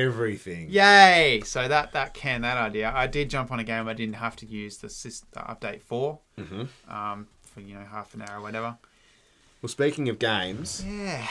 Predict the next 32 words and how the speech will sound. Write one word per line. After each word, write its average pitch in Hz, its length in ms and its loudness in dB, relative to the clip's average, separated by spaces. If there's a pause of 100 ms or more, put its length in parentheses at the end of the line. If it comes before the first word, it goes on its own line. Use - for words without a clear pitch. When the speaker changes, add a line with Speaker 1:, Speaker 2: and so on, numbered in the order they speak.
Speaker 1:
there 113 140 0
is 104 100 -4
a 95 80 -8 (120)
game 107 540 -4 (160)
that 98 140 -2
I 95 120 2
have 131 240 4
told 127 340 -2
you, 101 280 -6
but 87 100 -6
I'm 87 60 -8
gonna 90 140 -12
tell 95 180 -12
you 85 160 -8
again, 90 580 -12
and 87 160 -12
so 87 140 -8
the 82 80 -10
listeners 87 460 -10
can 80 140 -14
hear. 82 380 -10
Speaker 2:
Yeah. 135 480 0
Speaker 1:
It's - 140 -14
called 104 220 -4
The 98 60 -12
Stanley 110 400 -6
Parable. 127 520 -2 (800)
Speaker 2:
It's 123 100 -14
such - 280 -6
a - 60 -16
terrible 123 380 -6
name. 107 360 -6